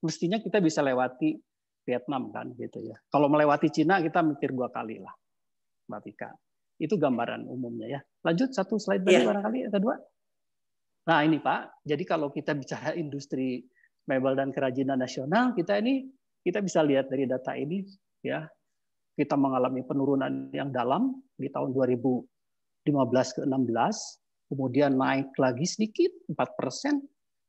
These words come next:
Speaker 1: dan terakhir kita baru mencapai pada angka satu koma tujuh, untuk kerajinannya mencapai delapan ratus tujuh puluh. Jadi kombinasi itu kita dua koma lima miliar. Kombinasi ya. Kalau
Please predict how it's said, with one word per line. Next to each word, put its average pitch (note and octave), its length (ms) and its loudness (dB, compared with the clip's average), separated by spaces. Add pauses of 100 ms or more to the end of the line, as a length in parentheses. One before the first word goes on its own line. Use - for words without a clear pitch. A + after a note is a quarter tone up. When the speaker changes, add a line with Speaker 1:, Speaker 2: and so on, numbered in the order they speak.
Speaker 1:
dan C3+ 320 2
terakhir C#3 520 2
kita D#3 360 -2 (440)
baru C3+ 240 4
mencapai C3+ 640 -2
pada A#2+ 320 -2
angka A#2+ 160 -10
satu - 400 -8
koma B2+ 240 -8
tujuh, E3+ 400 4 (720)
untuk C3+ 320 -2
kerajinannya C3 720 4
mencapai B2 400 -2
delapan A#2+ 400 -6
ratus A2+ 320 -10
tujuh A#2+ 240 -4
puluh. G3+ 480 2 (320)
Jadi C3+ 240 4
kombinasi D3+ 640 4
itu E3 160 2
kita D#3 320 0 (560)
dua C#3+ 560 4
koma B2+ 240 0
lima A#2+ 320 -4
miliar. A#2 320 -8
Kombinasi D3 640 4
ya. C3+ 80 2 (480)
Kalau D3 160 6